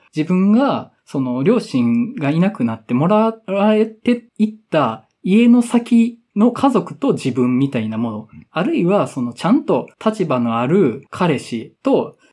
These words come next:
Speaker 1: 後ろ支えになるものが何もない自分っていうものの男女の関係っていうものも、そこにあるのって、絶対にやり返せない不均衡があると思うんですね。で、ただ、その、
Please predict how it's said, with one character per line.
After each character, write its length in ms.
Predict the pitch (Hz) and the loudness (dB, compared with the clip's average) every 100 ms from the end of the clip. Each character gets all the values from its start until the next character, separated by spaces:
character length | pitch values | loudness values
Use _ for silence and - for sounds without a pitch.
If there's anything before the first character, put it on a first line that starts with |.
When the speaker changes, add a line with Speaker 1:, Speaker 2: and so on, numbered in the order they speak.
| - | -10
Speaker 1:
後 300 | 175 170 151 | -4 -2 0
ろ 120 | 156 | 0
支 120 | 175 208 | 0 2
え 120 | 208 | 4
に 80 | 202 | 2
な 100 | 127 | 2
る 100 | 120 | -2
も 100 | 139 | -2
の 80 | |
が 80 | 113 | -2
何 300 | 110 139 220 | -4 0 2
も 120 | 247 | 4
な 140 | 143 110 | 2 -2
い 80 | 110 | -6
自 220 | 107 127 | -4 -4
分 220 | 123 127 | -2 -4
っ 60 | 147 | -4
て 100 | 113 | -6
い 80 | 110 | -4
う 20 | |
も 140 | 135 | -2
の 140 | 143 113 | -2 0
の 340 | 185 156 110 _ - | 0 0 -4 _ -4
男 220 | 156 143 | 0 0
女 120 | 113 | 0
の 120 | 113 | -4
関 260 | - 135 135 | -4 -6 -4
係 160 | 135 135 | -2 -4
っ 60 | |
て 200 | 135 - | -6 -8
い 120 | 117 | -6
う 200 | 123 143 - | -4 -6 -4
も 160 | 143 | 0
の 100 | 131 | 0
も、 400 | 110 139 123 - _ _ | 0 0 -2 -6 _ _
そ 160 | - | -6
こ 100 | 302 | -2
に 80 | 294 | 0
あ 80 | 135 | 0
る 100 | 156 | 0
の 120 | 135 | -2
っ 80 | 117 | -4
て、 500 | - 143 110 - _ _ - | -4 -2 -2 -6 _ _ -4
絶 280 | 214 - | 0 0
対 160 | - 277 | 2 4
に 120 | 240 | 6
や 80 | 247 | 4
り 120 | 254 | 2
返 200 | 254 247 | 4 4
せ 160 | 240 220 | 4 2
な 80 | 135 | 0
い 60 | |
不 160 | 104 143 | -2 -4
均 180 | 147 135 | -2 0
衡 200 | 110 107 | -2 -4
が 280 | 110 - _ - | -8 -10 _ -8
あ 120 | 123 | -4
る 300 | 120 120 123 | -2 -4 -4
と 120 | 117 | -4
思 200 | 110 113 | -4 -4
う 20 | |
ん 80 | 113 | -4
で 80 | 113 | -6
す 120 | - | -6
ね。 200 | 113 139 _ _ _ | -8 -10 _ _ _
で、 280 | 151 135 127 _ - | -6 -6 -8 _ -4
た 120 | 196 | 0
だ、 120 | 233 226 - _ | 0 0 -14 _
そ 200 | - - | -6 2
の、 300 | 294 311 294 | 4 4 0